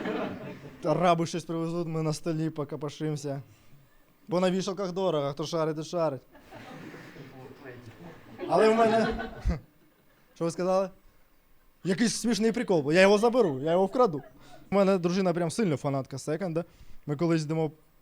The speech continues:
по вулиці, вона бачить діда в вельветовому піджакі і каже мені: "Дай пізди діду". Я кажу: "Дай не буду я бити діда".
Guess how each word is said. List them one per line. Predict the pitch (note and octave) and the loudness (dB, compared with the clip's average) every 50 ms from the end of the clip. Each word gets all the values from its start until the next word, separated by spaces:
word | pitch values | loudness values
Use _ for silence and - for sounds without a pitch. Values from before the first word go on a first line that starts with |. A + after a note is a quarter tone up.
| _ _ _ | _ _ _
по | - D3+ C#3 | -4 -4 -2
вулиці, | C3 D3 E3 F3 F3 F3 F3+ F3 - - F#3 F#3+ G3+ - _ _ _ _ _ _ _ _ - | -2 0 0 0 0 0 -2 -4 -4 -4 -4 -4 -4 -6 _ _ _ _ _ _ _ _ -6
вона | C#3 C#3+ D3+ D#3 D#3 | -2 0 2 2 4
бачить | D3+ D#3 D3+ - E3 D3 C#3 | 4 2 0 0 -2 -6 -4
діда | C3 C#3+ E3+ D3+ D#3 | -4 -2 0 2 2
в | C#3+ | 2
вельветовому | C#3 D3+ C#3 D3 D#3 C#3+ C#3+ C#3+ C#3 B2+ | 2 0 0 0 0 0 0 -2 -2 -2
піджакі | D3 C3+ B2 C3+ C3 - C#3+ D3 E3 G#3+ F#3+ _ _ _ _ _ _ - - - - - - - - - - - - - - | -4 -4 -4 -6 -4 -2 0 0 0 0 -2 _ _ _ _ _ _ -20 -20 -20 -20 -18 -16 -16 -16 -16 -16 -18 -16 -10 -8
і | D3 C3+ | -4 0
каже | E3+ E3 D#3 D#3 D#3+ | 2 2 4 4 2
мені: | D#3 D3+ D3 C#3+ C#3+ C3+ - _ _ _ _ _ _ _ _ _ _ _ _ - | 2 2 2 2 0 -2 -6 _ _ _ _ _ _ _ _ _ _ _ _ 0
"Дай | C#3+ D#3 E3+ F3 | 6 8 8 8
пізди | - F#3+ F#3+ E3 D3 E3+ E3+ | 8 8 6 6 6 4 4
діду". | C#3 C#3 C3+ A2 A#2 B2 - - - - - - - - - - - - A2 - - - - - - - - - - - _ _ _ _ _ _ - | 4 4 2 2 0 -4 -4 -4 -4 -2 0 0 0 0 2 2 0 0 0 -4 -8 -12 -14 -16 -16 -16 -18 -18 -20 -20 _ _ _ _ _ _ -10
Я | C3+ B2+ | -8 -8
кажу: | B2 B2+ A#2+ | -6 -6 -6
"Дай | A2+ B2+ | -6 -4
не | A#2 C#3 | -4 -4
буду | C3 C3+ F3+ E3 D#3 | -4 -4 -4 -4 -4
я | D#3 | -4
бити | C#3+ C#3+ B2 C#3+ | -4 -6 -6 -8
діда". | C3+ B2 B2+ A2+ A2 A2 A2+ | -8 -8 -8 -8 -8 -10 -12